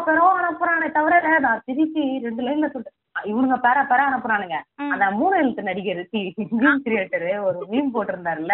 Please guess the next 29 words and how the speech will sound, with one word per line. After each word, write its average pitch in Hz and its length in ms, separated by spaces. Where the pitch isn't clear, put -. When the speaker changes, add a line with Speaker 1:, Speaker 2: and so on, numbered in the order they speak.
Speaker 2:
ஆமா. 311 360
Speaker 1:
பெண்கள் 277 280
வந்து 214 380
ரெண்டு, 208 380
ரெண்டு 262 320
வரியில 277 300
எழுதுங்கடி 220 480
புண்டாமலே 208 480
அப்படின்னு 190 240
சொல்லிட்டு, 170 360
Speaker 2:
ம். 277 60
Speaker 1:
இவனுங்க 302 360
வந்து 302 220
அன்னைக்கு 247 640
Speaker 2:
ம். 294 120
Speaker 1:
ஒரு 247 200
பத்து 254 340
பேரை 339 200
அனுப்புறான். 269 420
Speaker 2:
ம். 294 120
Speaker 1:
நான் 269 200
ரெண்டு 302 240
பேரால 349 400
வந்து 285 180
அதுக்கு 294 200
என்ன 311 180
மீனிங்னு 294 380
சொல்லி 277 180
முடிச்சிட்டேன். 277 480